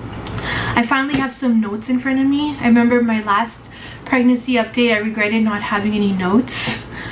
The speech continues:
but this time I, I, I have notes.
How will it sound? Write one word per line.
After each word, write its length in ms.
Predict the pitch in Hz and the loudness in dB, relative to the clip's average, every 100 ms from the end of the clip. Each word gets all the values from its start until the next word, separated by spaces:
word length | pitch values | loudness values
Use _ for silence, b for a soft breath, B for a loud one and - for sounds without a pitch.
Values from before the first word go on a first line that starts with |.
| B B B - - | B B B -6 0
but 160 | 185 | 2
this 180 | 240 254 | 2 2
time 260 | - 277 247 | -2 0 2
I, 240 | 202 196 - - | 0 -4 -12 -8
I, 100 | 226 220 - | -6 -6 -4
I 120 | 226 | 0
have 260 | 214 208 202 | 2 0 0
notes. 560 | 190 175 175 - - | -4 -8 -10 -14 -14